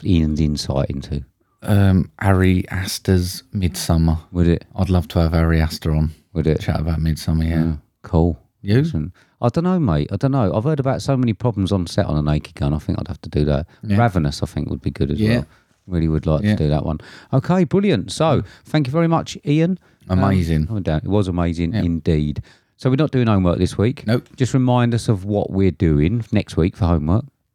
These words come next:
Speaker 1: I gave you Wormwood,
Speaker 2: Yeah.
Speaker 1: Road of the Dead.
Speaker 2: Yeah.
Speaker 1: And you gave me
Speaker 2: Don't Look Now.
Speaker 1: You did.
Speaker 2: Yeah.
Speaker 1: Yeah.
Speaker 2: Classic, mate.
Speaker 1: Yeah. So, um, so that's what we got for next week.
Speaker 2: Mm.
Speaker 1: Sorry we're not doing them this week. And next week's main.
Speaker 2: Yeah.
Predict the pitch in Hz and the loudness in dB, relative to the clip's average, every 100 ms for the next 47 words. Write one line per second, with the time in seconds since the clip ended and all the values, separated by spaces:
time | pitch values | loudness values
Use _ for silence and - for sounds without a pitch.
0 | _ - 117 120 101 101 101 104 113 113 | _ -4 0 0 0 2 0 0 0 2
1 | 95 98 - - - 104 107 101 92 90 | 2 0 -2 -6 -4 -2 0 2 0 -2
2 | 80 85 92 - 101 120 - _ _ _ | -2 2 0 0 -2 -2 -2 _ _ _
3 | 95 95 92 95 90 95 82 80 113 - | -4 -2 0 0 0 2 2 2 0 -6
4 | _ _ 170 156 135 127 113 82 80 98 | _ _ -2 0 0 2 2 2 -2 -2
5 | 135 110 - 120 123 90 - - 113 87 | -2 -2 -2 -2 0 -2 -8 -4 -2 -2
6 | - - - - 82 117 92 - 107 104 | -2 -8 -10 -10 -2 -2 -2 -4 0 2
7 | 104 101 104 104 - 113 - 120 - 123 | 2 2 0 -2 0 0 0 -2 0 0
8 | 107 107 - 107 104 - 107 - 104 123 | 0 0 0 0 0 0 -2 0 0 0
9 | 101 123 120 110 87 113 107 104 - 123 | 0 0 2 0 0 2 2 0 0 -2
10 | 90 127 160 156 - 160 143 156 165 180 | 0 0 0 -2 -2 -2 -2 0 2 2
11 | 101 71 101 156 | 2 0 0 -2